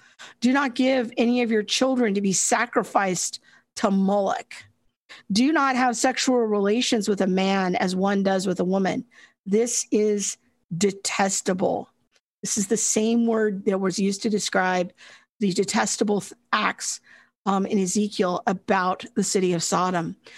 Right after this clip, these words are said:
"Do not have sexual relations with an animal. Do not defile yourself in these ways, because this is how the nations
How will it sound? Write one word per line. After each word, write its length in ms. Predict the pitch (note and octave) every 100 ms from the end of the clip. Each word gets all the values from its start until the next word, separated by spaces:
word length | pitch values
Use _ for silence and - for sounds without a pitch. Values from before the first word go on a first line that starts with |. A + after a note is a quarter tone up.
| - -
"Do 180 | F3+ B3
not 220 | C#4+ C4+
have 320 | A#3+ B3+ B3 -
sexual 520 | - C4 A3 - A#3+
relations 720 | A#3 G#3 G3+ G#3 G#3+ G3 - - - - _
with 400 | G3+ G#3+ G#3 - _ _ _
an 200 | G#3 F3+ -
animal. 600 | G#3+ G#3 G#3 F#3 - -
Do 180 | A3 A#3
not 280 | A#3+ B3
defile 600 | C4 - - A#3+ B3 C4+
yourself 720 | C4 A#3 A3 G#3 F#3+ E3 - _ _ _ _ _ _
in 420 | A#3 A#3+ B3 B3 B3+ -
these 640 | G#3 A3+ A3 G#3+ G3+ - _ -
ways, 960 | G3+ G#3 A3 A3+ G3+ E3 - - - - _ _ _ _ _ _
because 400 | - G3 A3 F#3
this 480 | F#3 A3 B3+ C#4 - -
is 180 | G#3+
how 380 | - - G#3+ A3
the 180 | G#3 G#3+
nations 1120 | G3 G3 G#3+ C4+ - D4 D4 D#4+ E4+ - -